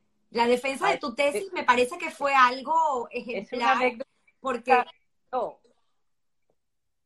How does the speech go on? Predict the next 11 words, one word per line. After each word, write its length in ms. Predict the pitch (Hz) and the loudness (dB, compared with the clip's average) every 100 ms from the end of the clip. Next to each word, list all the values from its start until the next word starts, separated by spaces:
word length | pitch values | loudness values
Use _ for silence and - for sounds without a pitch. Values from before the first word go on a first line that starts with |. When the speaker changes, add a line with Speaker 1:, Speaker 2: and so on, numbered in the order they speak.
| _ _ _ _ _ _ _ _ _ _ - | _ _ _ _ _ _ _ _ _ _ -14
Speaker 2:
Esa 200 | 233 359 | -12 -10
Speaker 1:
Sí, 60 | 339 | -6
Speaker 2:
fue 80 | 453 | -4
una 100 | 262 | -2
Speaker 1:
por 100 | 262 | -2
Speaker 2:
anécdota 140 | 254 | 0
Speaker 1:
favor, 260 | 226 285 233 | 0 0 -2
Speaker 2:
muy 60 | |
Speaker 1:
cuéntala. 380 | 208 - 466 - | -4 -6 -4 -4
Speaker 2:
importante. 400 | 196 151 - - - | -4 -6 -8 -18 -12
Mira, 240 | - - | -10 -10